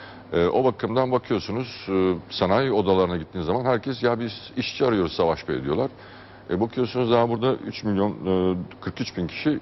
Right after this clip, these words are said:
işsiz genç, on beş ile yirmi dört arası. Demek ki artık, e, biz zirveye çıktık. Bu eğitimle, e, sanayicinin istediği gençleri biz bir türlü, e, sistemde oluşturamıyoruz diye düşünüyorum. Belki de bu güzel bir şans bizim için. Oturup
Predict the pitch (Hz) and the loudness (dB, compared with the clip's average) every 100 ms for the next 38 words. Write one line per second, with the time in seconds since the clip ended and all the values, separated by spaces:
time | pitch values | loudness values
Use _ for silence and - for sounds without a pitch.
0 | - 110 - 107 - - - 101 76 - | -4 -6 -2 -4 -4 -10 0 0 0 -4
1 | - - 95 87 87 - 107 101 104 90 | -14 -8 -4 0 -2 -2 0 2 2 2
2 | 73 73 139 147 - - - - - - | -4 -4 -4 -6 -8 -20 -20 -20 -20 -20
3 | - - 117 147 143 139 127 - - - | -14 0 2 2 2 2 2 -2 -8 -4
4 | 107 110 101 - - - - - - 120 | 0 2 0 -4 -14 -20 -20 -14 -6 -6
5 | - 90 107 120 127 131 - - - 95 | -4 0 2 4 4 2 -4 -10 -6 -2
6 | - 92 104 - 110 80 73 - - 73 | 2 4 2 0 -2 0 0 -4 -6 -2
7 | 76 - 95 92 107 110 113 90 - 92 | -2 0 0 2 2 2 0 -2 -4 -4
8 | 76 73 67 92 107 - 107 123 117 127 | -2 -2 0 2 0 0 -2 0 -2 -2
9 | - 95 135 151 - - 82 87 87 - | 0 0 0 -2 -4 -8 -2 0 0 -2
10 | 104 101 120 117 95 - 101 80 71 67 | -2 0 0 0 -2 0 0 2 -2 -2
11 | 65 65 - 78 120 107 101 117 131 131 | -6 -6 -2 -2 2 2 2 2 2 0
12 | - - - - - 104 101 127 113 92 | -6 -20 -20 -20 -12 -4 2 4 4 2
13 | 85 - - 78 76 80 76 71 - - | -2 -4 -4 -4 -2 -4 -4 -4 -6 -4
14 | - - 131 | -4 0 -2